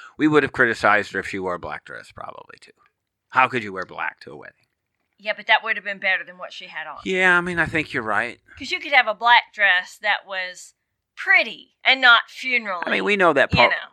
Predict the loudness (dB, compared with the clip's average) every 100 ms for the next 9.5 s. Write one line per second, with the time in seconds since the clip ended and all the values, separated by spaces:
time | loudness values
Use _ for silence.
0 | -6 -2 0 2 4 4 4 2 2 0
1 | 0 -6 -10 -12 -14 -14 -12 -12 -16 _
2 | _ -18 -16 -16 -12 -10 -10 -12 _ _
3 | _ _ _ -2 -2 -4 -4 2 2 2
4 | -2 2 4 4 0 -10 -8 -4 -4 -4
5 | -6 -2 -4 0 0 0 -8 _ _ -6
6 | -4 -4 -6 -2 2 4 2 0 -2 -4
7 | -4 -6 -8 -8 -8 -14 _ -8 -2 0
8 | 0 -6 -12 -4 -2 -2 -6 -8 -6 -4
9 | -6 -10 -14 -16 -16